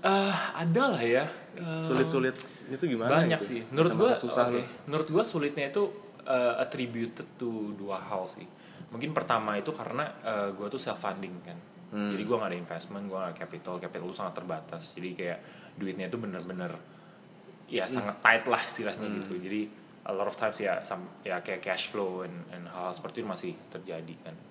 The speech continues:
Speaker 1: dulu. Terus yang kedua itu atributnya karena, eh, gua, Julius, dan Chelsea itu kita bertiga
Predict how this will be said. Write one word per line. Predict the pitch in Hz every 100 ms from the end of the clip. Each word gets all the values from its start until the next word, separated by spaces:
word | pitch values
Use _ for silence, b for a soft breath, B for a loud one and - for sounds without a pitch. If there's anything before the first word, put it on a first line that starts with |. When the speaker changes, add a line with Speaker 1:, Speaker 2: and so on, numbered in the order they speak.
| - -
Speaker 1:
dulu. | 85 - B B B B
Terus | - 123 127
yang | 117
kedua | 120 104 95
itu | - 175 -
atributnya | - - 107 101 147
karena, | 156 110 101 147 170 B B B - -
eh, | 123 117 110 110
gua, | 107 110 120 147
Julius, | 120 107 123 127
dan | 113
Chelsea | - 90 85 - 139 - - -
itu | - - 151
kita | 135 113
bertiga | 107 95 104 131